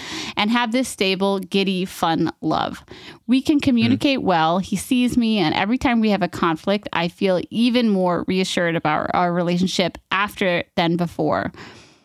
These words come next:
Speaker 1: In two thousand, in January of two thousand twenty-two, I got a call from Austrian boy that shook my world. He bought a ticket, obtained a visa, and informed me that he was coming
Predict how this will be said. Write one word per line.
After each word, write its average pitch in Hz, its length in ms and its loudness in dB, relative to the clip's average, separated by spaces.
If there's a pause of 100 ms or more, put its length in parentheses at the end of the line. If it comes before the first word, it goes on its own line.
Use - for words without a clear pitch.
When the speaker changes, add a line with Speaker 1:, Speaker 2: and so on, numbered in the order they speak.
(340)
Speaker 1:
In 240 120 4
two 269 160 2
thousand, 294 480 2 (100)
in 208 160 2
January 254 540 2
of 277 80 0
two 175 120 0
thousand 190 300 0
twenty-two, 185 680 0
I 190 120 0
got 226 180 2
a 233 60 0
call 233 440 2
from 185 220 -2
Austrian 190 480 0
boy 170 460 0
that - 160 -2
shook - 560 -4
my 196 160 0
world. 156 480 0 (260)
He 220 140 2
bought 208 340 2
a 302 60 0
ticket, 262 420 0
obtained 214 460 0
a 240 60 2
visa, 220 360 0
and 175 320 2
informed 202 460 0
me 240 140 2
that 220 140 0
he 190 120 0
was 185 160 -2
coming 214 500 0